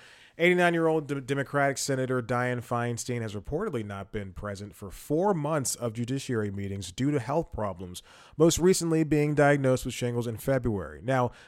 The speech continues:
Democratic senators and organizations are calling for her to resign in order for them to nominate a replacement. And judging by the track record of those in our government, I highly expect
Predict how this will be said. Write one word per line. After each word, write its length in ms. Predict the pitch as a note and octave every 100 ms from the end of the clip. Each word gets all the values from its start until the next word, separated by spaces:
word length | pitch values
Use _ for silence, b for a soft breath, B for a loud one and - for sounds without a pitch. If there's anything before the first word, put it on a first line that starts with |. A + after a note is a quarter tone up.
| _
Democratic 500 | C#3 C3+ - C3 B2
senators 480 | - B2 A2+ G#2+ A2
and 100 | G#2+
organizations 680 | G#2+ G#2 G2 G2 F#2+ G#2 F#2+
are 140 | F#2
calling 340 | G2+ C3 C#3 D#3
for 180 | - B2
her 140 | B2+
to 80 | A#2+
resign 640 | A2+ F#2 A#2 C3+ C#3 C3+
in 100 | A#2+
order 300 | G2 C3 C#3
for 160 | - A#2+
them 240 | A#2 A#2
to 120 | A#2
nominate 560 | A2 G#2 G#2 G2+ G2 F#2+
a 60 | G2
replacement. 760 | F#2+ - B2 C3 - G#2+ E2 B B A#2+
And 100 | A2+
judging 360 | F#3+ A3 B3+
by 160 | A3+ A3
the 100 | A3
track 320 | - G#3 G#3+
record 400 | C#3 A#2 G#2+ A2+
of 280 | G#2 G2 F2+
those 320 | G2+ G#2 C3+
in 100 | D3
our 140 | D#3+ F#3+
government, 640 | F#3+ F#3 D#3 A#2+ A2+ A2+ B B -
I 140 | A2
highly 640 | G2 - A#2 C#3 D3+ F3+ F3+
expect 600 | G3+ - - A#2+ A#2+